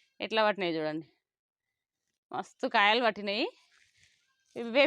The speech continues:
బెండ చెట్లు అయిపోయినాయి, మంచి టమాటా కాయలు కూడా వచ్చేసినాయి. ఇది కూడా కూలర్ ట్రబ్బే. ఇందులో క్యాబేజీ మొక్కలు పెట్టినా,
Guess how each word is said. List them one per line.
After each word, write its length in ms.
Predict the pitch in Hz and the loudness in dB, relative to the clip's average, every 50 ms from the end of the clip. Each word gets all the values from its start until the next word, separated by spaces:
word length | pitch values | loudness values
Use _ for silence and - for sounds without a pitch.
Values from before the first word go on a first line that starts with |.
| 226 | 6
బెండ 200 | 262 247 233 240 240 - | 4 4 4 4 2 2
చెట్లు 200 | 285 233 277 269 | 2 2 4 4
అయిపోయినాయి, 420 | 254 262 233 294 294 285 285 330 427 494 | 4 4 4 2 2 2 4 2 2 2
మంచి 240 | 415 294 277 254 330 294 277 | 2 0 0 0 0 2 2
టమాటా 320 | 233 220 226 233 233 240 220 | 2 4 2 2 2 2 2
కాయలు 200 | 254 240 233 226 233 | 2 2 2 0 0
కూడా 100 | 262 302 277 | 0 0 0
వచ్చేసినాయి. 500 | - - 214 214 - - 202 196 226 381 622 679 - - - - - - - - - _ _ - - - - _ _ _ _ _ _ _ _ _ _ _ _ _ _ _ _ _ _ _ _ _ _ _ _ _ _ _ _ _ - 233 | 0 0 -2 -4 -4 -6 -8 -6 -6 -6 -6 -8 -10 -12 -14 -10 -10 -10 -10 -14 -20 _ _ -20 -20 -20 -20 _ _ _ _ _ _ _ _ _ _ _ _ _ _ _ _ _ _ _ _ _ _ _ _ _ _ _ _ _ -12 -10
ఇది 140 | 220 240 262 254 | -6 -6 -4 -4
కూడా 400 | 269 262 226 208 214 220 247 311 622 679 640 508 403 - _ _ _ _ _ _ _ - | -2 0 -2 -2 0 2 2 2 2 0 -4 -10 -14 -14 _ _ _ _ _ _ _ -6
కూలర్ 280 | 254 254 240 226 214 190 | -4 -2 0 -2 0 2
ట్రబ్బే. 280 | 226 202 180 170 196 226 330 659 719 - _ _ _ _ _ _ _ _ _ _ _ _ _ _ _ _ _ _ - | 0 0 2 2 2 2 2 2 0 -4 _ _ _ _ _ _ _ _ _ _ _ _ _ _ _ _ _ _ -8
ఇందులో 220 | 262 269 311 311 320 - | -4 0 2 2 4 6
క్యాబేజీ 420 | 294 240 226 254 254 302 311 262 330 294 | 6 6 6 6 4 4 4 4 2 2
మొక్కలు 340 | 302 - - 269 262 269 302 311 | 0 2 2 0 0 2 2 0
పెట్టినా, 280 | 254 214 233 214 226 | 0 0 -2 -2 -2